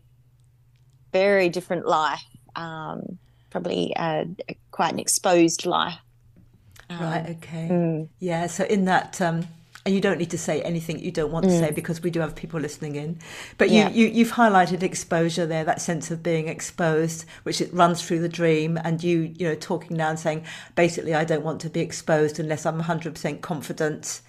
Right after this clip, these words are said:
Speaker 2: So you've got that theme running through there. Um,
Speaker 1: Yeah.
Speaker 2: and the, so the, the sense of the black baggy bathers may fit in with all that, that, that was going on there as well.
Speaker 1: Yeah.
Speaker 2: Taking you back to that time.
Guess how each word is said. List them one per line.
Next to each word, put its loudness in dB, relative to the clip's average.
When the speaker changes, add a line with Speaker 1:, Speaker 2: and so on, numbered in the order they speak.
Speaker 2:
So 0
you've 4
got 2
that 4
theme 0
running 0
through -2
there. 2
Um, 4
Speaker 1:
Yeah. -20
Speaker 2:
and 2
the, 0
so 2
the, 0
the -4
sense 0
of -2
the 2
black 4
baggy 4
bathers 2
may 0
fit -4
in -2
with -6
all -2
that, -4
that, -2
that -6
was -6
going -2
on -4
there -2
as -6
well. -2
Speaker 1:
Yeah. 0
Speaker 2:
Taking 2
you 2
back -2
to -14
that -2
time. -2